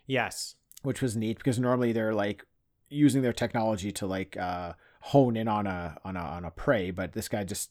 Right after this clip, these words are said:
Speaker 2: he's like, "Okay, I don't have that. I'm gonna pause for a second here, center myself, and just, like, sense his heartbeat."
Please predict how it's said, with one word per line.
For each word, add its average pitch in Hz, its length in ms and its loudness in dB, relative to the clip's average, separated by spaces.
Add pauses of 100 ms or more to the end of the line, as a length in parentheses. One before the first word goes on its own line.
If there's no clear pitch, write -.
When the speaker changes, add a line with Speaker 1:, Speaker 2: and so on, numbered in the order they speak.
(160)
Speaker 2:
he's 95 320 -4
like, 90 120 -8
"Okay, 101 180 -4
I 110 40 -2
don't 101 140 -6
have 156 200 12
that. 143 180 8
I'm 135 60 2
gonna 104 140 -2
pause 135 440 6
for 135 100 0
a 123 60 2
second 120 340 -2
here, 117 280 -2 (320)
center 147 300 4
myself, 131 400 4
and 123 100 0
just, 117 280 -4
like, 117 220 -4 (180)
sense 127 400 0
his 110 140 -4
heartbeat." 92 460 -6